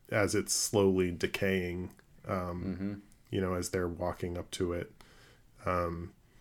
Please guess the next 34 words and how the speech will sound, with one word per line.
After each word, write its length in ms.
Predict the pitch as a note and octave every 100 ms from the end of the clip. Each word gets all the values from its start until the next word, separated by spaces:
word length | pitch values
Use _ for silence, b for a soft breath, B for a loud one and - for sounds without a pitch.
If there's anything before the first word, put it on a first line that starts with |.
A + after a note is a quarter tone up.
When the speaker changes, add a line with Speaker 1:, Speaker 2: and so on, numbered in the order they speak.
| B B B B B - _ _
Speaker 1:
there 220 | - F#2 F2+
is 180 | F2+
this 380 | - F2+ - - - - - -
sense 420 | - - G2+ F#2 -
of, 140 | E2+
like, 360 | F2 E2+ E2 - - - - - - - -
I 100 | G2+ F#2
don't, 260 | F2 F2+
you 180 | G#2 G2+
know, 160 | F2+ E2+
nothing 360 | F2+ F#2 G2+ F#2+
lasts 280 | F2+ F2 -
forever 500 | F#2 F2 E2+ F2+ F2
in 80 |
the 60 | E2+
cold 280 | - F2+ E2+
November 440 | F2 D#2+ E2+ E2+
rain, 280 | E2 E2 D#2+
I 40 | D#2+
guess. 420 | - - - - B B B -
Speaker 2:
You 60 | A#2+
know 120 | B2
what 320 | A2+ A#2 A#2 F2
made 200 | A#2 G#2+
me 120 | G#2
laugh 480 | G2+ G2 G2 G2 -
this, 420 | B2+ F#2+ - - E2 -
on 200 | G2 F#2+
this 180 | F2 -
third 360 | - G2 G2
viewing 440 | F2 F#2+ G2+ A2 A2 B B B B
was 520 | F#2+ F#2 F2 E2 - - - - -
the 120 | F2+ G2
cutting 600 | - G#2+ G2+ G#2 A2